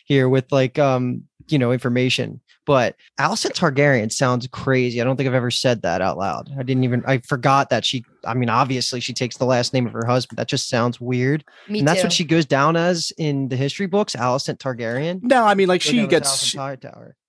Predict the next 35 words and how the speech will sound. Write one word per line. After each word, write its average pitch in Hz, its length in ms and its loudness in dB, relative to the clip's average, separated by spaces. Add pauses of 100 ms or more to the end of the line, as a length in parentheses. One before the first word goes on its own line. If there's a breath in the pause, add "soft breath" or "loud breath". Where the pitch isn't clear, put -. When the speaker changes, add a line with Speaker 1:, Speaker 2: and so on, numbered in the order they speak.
Speaker 3:
I 139 140 0
mean, 135 180 4
she 196 240 0
is 127 140 2
known 110 340 2
as 110 140 -2
Alicent 101 340 0
Hightower, 110 600 -2 (760 soft breath)
but, 107 360 2 (120)
I 101 80 -2
mean, 101 140 -2
at 95 80 -6
the - 60 -10
same 98 280 -4
time, 80 540 -2 (160)
like, - 100 -10
she 110 200 2
is 92 340 0
married 92 460 2
to 104 100 0
the 92 80 -4
king, 71 380 -6
who - 200 -4
is - 160 -4
a - 60 -14
Targaryen. 60 640 -6 (680)
Speaker 1:
Yeah. 139 240 -4 (340)
Okay. - 140 -6
Speaker 3:
And, 117 60 4
like, 107 120 2
her 120 100 2
kids 110 400 0
are 104 60 6
Speaker 1:
Uh, 95 60 0
Speaker 3:
Targaryens. 90 760 0